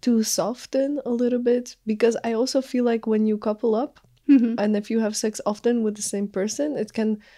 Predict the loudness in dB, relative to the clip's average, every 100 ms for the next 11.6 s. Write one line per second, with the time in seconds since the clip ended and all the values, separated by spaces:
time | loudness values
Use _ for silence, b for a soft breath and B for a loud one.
0 | b 0 2 2 0 -2 -2 -2 -2 0
1 | 0 0 0 -2 -4 -4 -4 -2 0 0
2 | 0 0 -2 -4 -4 0 0 2 0 2
3 | 2 0 -2 -2 2 2 2 0 -2 -4
4 | -4 -4 -2 -2 -2 -6 -12 -8 -6 -4
5 | -2 -2 -2 -2 -2 -4 -6 -6 -6 -6
6 | -4 -4 -4 -2 0 2 2 -2 -4 0
7 | 2 2 2 2 0 -2 0 4 4 4
8 | 2 0 -2 -2 0 2 2 2 2 0
9 | -4 B B B -8 -8 -6 -10 -14 -12
10 | -8 -6 -6 -8 -10 -8 -6 -6 -10 -14
11 | -20 -20 -20 -18 -18 -18